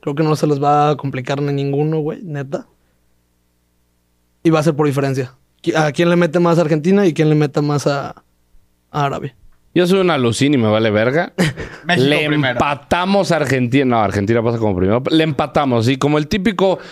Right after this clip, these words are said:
Speaker 2: partido de ensueño que ha tenido la selección en los mundiales que nos ha tocado a nosotros. Le empatamos a Argentina, quién sabe cómo. Se le va a ganar a Polonia, un dos uno, o sea, no va a ser un partido que se gane caminando.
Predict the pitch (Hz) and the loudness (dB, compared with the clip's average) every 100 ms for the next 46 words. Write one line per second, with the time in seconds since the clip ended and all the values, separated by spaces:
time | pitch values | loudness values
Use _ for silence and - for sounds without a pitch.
0 | - - 143 131 175 190 165 143 123 170 | -16 -4 -4 -2 -2 0 2 2 2 2
1 | 170 147 156 151 156 147 127 117 135 135 | 2 2 0 0 2 2 2 0 2 2
2 | 123 117 104 113 123 117 107 110 110 107 | 4 4 4 2 0 0 0 0 -2 0
3 | 107 95 95 147 165 196 185 - - - | 0 0 0 0 0 -2 -2 -14 -4 0
4 | 135 131 135 175 196 175 147 135 127 165 | 2 2 0 0 0 0 0 -2 0 -2
5 | 165 - 170 170 156 147 135 117 151 220 | -2 -2 0 2 2 2 2 0 0 2
6 | 269 294 - - - - - 113 120 131 | 0 -2 -8 -20 -20 -20 -4 0 2 2
7 | 139 143 139 127 127 180 226 214 - 120 | 2 2 0 0 0 2 2 0 0 0
8 | 120 117 180 233 170 110 98 98 98 110 | 0 0 0 2 0 0 0 0 0 0
9 | 101 98 107 104 95 90 98 98 85 - | -2 -2 -2 0 0 2 2 0 -2 -2
10 | 98 98 123 165 190 226 | 0 2 2 0 0 -2